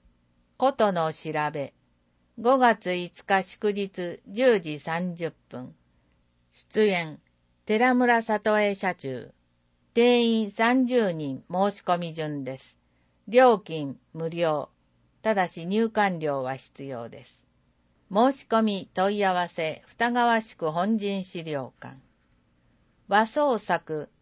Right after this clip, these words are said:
季節の布遊び、ちりめんで作るかわいい大将。端午の節句にちなんだ大将と鯉のぼりを作ります。四月二十日水曜、ところ駒屋。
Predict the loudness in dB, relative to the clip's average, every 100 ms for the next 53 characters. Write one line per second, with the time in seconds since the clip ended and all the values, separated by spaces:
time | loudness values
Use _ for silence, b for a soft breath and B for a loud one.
0 | _ -20 -2 2 2 0 -2 -2 0 2
1 | 4 4 2 0 -2 -2 -6 -16 _ _
2 | _ _ -4 0 4 4 4 4 4 2
3 | 0 -4 -2 -2 0 -4 -4 0 2 4
4 | 2 0 -4 -6 -6 -6 -6 -12 -12 -12
5 | -16 _ _ _ _ _ _ _ _ 0
6 | 4 4 4 2 0 2 0 0 -2 0
7 | 0 0 0 0 0 0 -2 0 -2 -2
8 | -2 -2 -2 -4 -6 -6 b b _ 2
9 | 4 4 4 4 2 0 -4 -4 -8 -12
10 | -10 -8 -10 -10 -14 -20 _ _ _ _
11 | _ _ -2 2 4 4 2 2 2 -2
12 | -4 -2 -2 -2 -2 0 0 0 -2 -10
13 | _ _ -2 0 4 4 4 0 -2 -6
14 | -2 -4 -4 -8